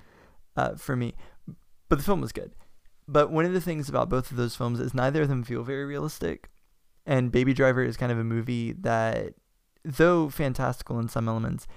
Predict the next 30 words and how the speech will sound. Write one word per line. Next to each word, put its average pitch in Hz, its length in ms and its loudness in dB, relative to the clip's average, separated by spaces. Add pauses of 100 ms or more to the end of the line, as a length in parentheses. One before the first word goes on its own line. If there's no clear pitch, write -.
(220)
kind 135 160 4
of 123 120 4
hinges 120 460 2
on 120 220 2
being, 113 760 -2 (1300)
uh, - 280 -2 (100)
realistic 123 640 0
and 120 160 -4
grounded. - 460 -8 (580)
And 135 120 4
I 127 80 6
think 127 280 -2
that 127 100 2
a 120 80 0
true 139 220 -6
test, 123 480 -2
like, 127 280 -8 (880)
both 139 520 2 (240)
Hot 135 240 0
Fuzz 113 580 -2 (300)
and 117 720 2 (460)
Sha-, - 300 -2
uh, 117 220 0
not 117 260 -4 (240)
Shaun - 220 -18
of 120 60 -10
the - 60 -10
Dead, 123 320 -6
Scott 123 300 -2
Pilgrim, 120 480 -2